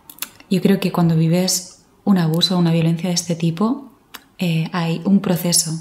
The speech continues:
en que tú has de procesar la propia experiencia, ¿no? Y, mm,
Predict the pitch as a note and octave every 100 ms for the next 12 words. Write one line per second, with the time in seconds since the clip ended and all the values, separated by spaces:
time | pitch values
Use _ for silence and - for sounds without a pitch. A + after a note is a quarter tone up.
0 | - _ - E3+ E3 E3 E3+ E3 E3 -
1 | - _ F#3+ F#3+ E3+ D#3 D3 G3 F3+ E3
2 | F3 E3+ E3 - E3 E3 D#3+ E3 D3+ F#3+
3 | B3 - - - - - - _ _ _
4 | _ G#3 F#3+ F3+ E3+ E3+ D#3+ D#3+